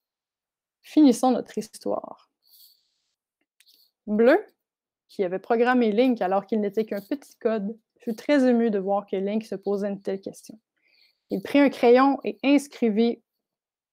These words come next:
au tableau blanc de la salle de réunion, « Intelligence artificielle. Comment faire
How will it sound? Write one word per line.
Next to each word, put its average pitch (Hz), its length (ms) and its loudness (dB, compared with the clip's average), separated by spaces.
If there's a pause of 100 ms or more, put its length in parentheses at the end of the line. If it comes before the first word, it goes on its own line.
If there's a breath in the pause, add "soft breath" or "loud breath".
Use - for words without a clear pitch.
(200)
au 240 120 2
tableau 208 340 2
blanc 214 260 0
de 202 60 -6
la 190 140 -4
salle 226 240 -2
de 214 40 -2
réunion, « 208 440 -4 (640 soft breath)
Intelligence 247 640 2
artificielle. - 560 -10 (500)
Comment 330 320 2
faire 240 540 -4